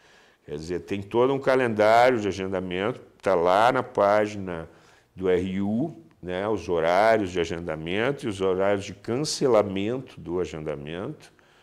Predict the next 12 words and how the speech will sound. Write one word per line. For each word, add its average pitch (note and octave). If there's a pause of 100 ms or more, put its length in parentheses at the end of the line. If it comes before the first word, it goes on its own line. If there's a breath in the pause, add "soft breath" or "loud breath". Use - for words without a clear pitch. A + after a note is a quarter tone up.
(480 soft breath)
né, F2+ (440)
tanto G2+
pra, F2
pra -
todas A2+
as G2+
refeições, F#2+
agora G2
programado F#2
pra F#2+
uma G#2
semana, G#2